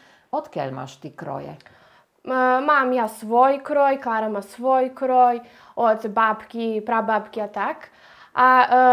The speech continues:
Speaker 2: pa my sa pokúsime, aby sme stále mali ten rôzny kroj, aby videli, čo viacej krojov, to aj sukne, aj ketenky, aj oplecka, aj tak.
Speaker 1: A je rozdiel, keď sa postavíš pred zrkadlo takto v civile,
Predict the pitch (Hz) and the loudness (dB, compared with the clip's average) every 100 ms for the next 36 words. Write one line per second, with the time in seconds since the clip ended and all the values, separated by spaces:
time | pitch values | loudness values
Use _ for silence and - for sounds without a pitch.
0 | 247 247 240 _ 277 254 247 240 320 381 | 6 4 -4 _ 2 6 4 4 -2 -2
1 | 381 - 294 - 403 392 370 330 277 262 | -2 4 4 6 2 0 -2 -2 -2 -2
2 | 277 277 269 269 311 320 285 277 277 269 | -4 -4 -6 0 2 2 0 -2 -4 -2
3 | 254 240 233 233 262 254 214 208 190 277 | -4 -4 -6 0 4 4 2 -6 -4 0
4 | 277 - 220 240 262 254 269 240 - 262 | 0 0 -4 -4 -4 -4 -4 -4 0 0
5 | 233 247 240 240 220 220 247 240 220 214 | 2 0 0 -6 -8 -2 2 2 2 0
6 | 208 208 208 214 208 - 302 285 269 240 | -2 -6 -6 -4 -6 -2 -2 -2 -4 -6
7 | 185 - 254 240 240 233 226 226 196 208 | -6 -4 -4 -2 -4 -4 -4 -4 -2 -2
8 | 208 226 214 214 - 214 202 196 196 185 | -2 -4 -6 -6 -12 -12 -12 -12 -16 -20
9 | _ _ _ 175 202 277 202 202 208 240 | _ _ _ -10 -8 -6 -6 -6 -8 -8
10 | 240 196 202 190 185 - 196 196 190 - | -8 -8 -10 -10 -12 -8 -10 -10 -12 -10
11 | 175 175 175 180 170 165 165 160 - 180 | -8 -8 -8 -10 -10 -10 -12 -12 -14 -18
12 | - - 156 160 165 185 | -18 -16 -14 -12 -8 -8